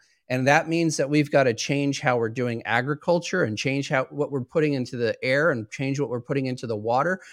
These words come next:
Then that's what it takes. And it doesn't matter that it costs a lot. It matters what the result is. The result is we now have the technology to create good health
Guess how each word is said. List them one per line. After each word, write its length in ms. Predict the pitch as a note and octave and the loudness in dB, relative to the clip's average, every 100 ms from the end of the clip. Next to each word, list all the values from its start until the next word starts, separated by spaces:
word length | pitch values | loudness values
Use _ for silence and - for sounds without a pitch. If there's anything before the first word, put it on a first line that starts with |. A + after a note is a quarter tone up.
| - | -6
Then 120 | D3+ | 0
that's 300 | D3+ D#3 - | 2 2 0
what 100 | E3 | -2
it 160 | D3+ - | -2 -4
takes. 460 | - G3 A2+ - - - _ | -4 -4 -4 -8 -16 -20 _
And 180 | A#2+ A2+ | -10 -2
it 40 | |
doesn't 300 | B2+ C3+ F3+ | 0 0 -2
matter 280 | C#3+ C#3 C3+ | -2 0 2
that 120 | B2 | 0
it 140 | F#2+ _ | -2 _
costs 460 | - F#3+ F#3+ - | 2 4 4 0
a 40 | B2 | 0
lot. 300 | A2 A2+ - | 2 0 0
It 120 | B2 | -4
matters 420 | C3 C3 B2+ B2 | -2 -2 -2 -4
what 160 | C3+ - | -6 -4
the 80 | |
result 440 | B2+ A#2+ B2 A#2+ - | -4 -2 0 -2 -2
is. 220 | - - _ _ - | -14 -16 _ _ -10
The 80 | |
result 460 | A#2 B2 D#3 E3 - | -4 0 2 0 0
is 240 | B2 A#2 - _ _ | -2 -2 -8 _ _
we 160 | C3+ F3+ | -4 0
now 260 | D#3 C#3+ | 2 0
have 340 | B2+ C#3+ C3 C3 | 0 -2 -2 -4
the 80 | |
technology 1040 | A2+ - A#2+ - A#2 A2+ A2 G2+ - - - _ _ _ _ - | -8 -2 -4 -2 -2 0 -2 -6 -12 -12 -14 _ _ _ _ -4
to 120 | C#3+ | -4
create 640 | - - C3+ A#2+ A#2+ A#2 | -2 -2 2 2 0 -8
good 200 | A2+ A#2+ | -2 0
health 640 | A#2 - C#3+ F#2+ - - | 0 -2 -2 -2 -6 -18